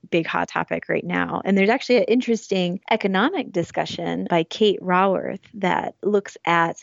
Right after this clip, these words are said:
what she calls donut economics, where you have a social contract on the inner ring and you've got an ecological maximum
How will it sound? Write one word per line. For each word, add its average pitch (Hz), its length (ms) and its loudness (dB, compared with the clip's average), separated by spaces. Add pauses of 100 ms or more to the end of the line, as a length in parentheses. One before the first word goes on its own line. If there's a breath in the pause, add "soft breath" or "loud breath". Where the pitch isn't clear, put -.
(300 soft breath)
what 208 220 2
she - 100 -6
calls 175 300 -4
donut 190 480 0
economics, 269 800 2
where 185 320 4
you 185 220 0
have 175 580 -2 (100)
a 170 280 2
social 233 380 0
contract 220 840 0
on 185 140 0
the 180 80 0
inner 214 280 2
ring 208 460 2
and 180 180 0
you've 175 200 0
got 175 280 2
an 175 260 -2
ecological 175 920 0
maximum 254 800 2